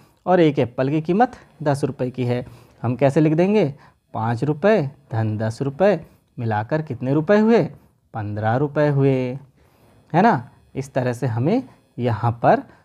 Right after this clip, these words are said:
जोड़ना है। इन आकृतियों के भी खरीदी पर हमें कितने रुपए देने होंगे, ये हमें स्वयं करना है। अब देखते हैं वर्कशीट क्रमांक छत्तीस, मुद्रा की समझ के लिए।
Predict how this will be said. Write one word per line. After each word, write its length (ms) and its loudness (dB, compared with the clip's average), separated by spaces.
जोड़ना 440 0
है। 260 -8
इन 140 -2
आकृतियों 640 2
के 200 2
भी 220 2
खरीदी 360 0
पर 200 4
हमें 280 0
कितने 320 -4
रुपए 220 2
देने 220 4
होंगे, 360 2
ये 140 -2
हमें 240 -2
स्वयं 340 -4
करना 340 -6
है। 220 -14
अब 120 0
देखते 320 2
हैं 80 2
वर्कशीट 380 0
क्रमांक 340 -6
छत्तीस, 520 -6
मुद्रा 400 6
की 160 -4
समझ 360 -2
के 140 0
लिए। 280 -2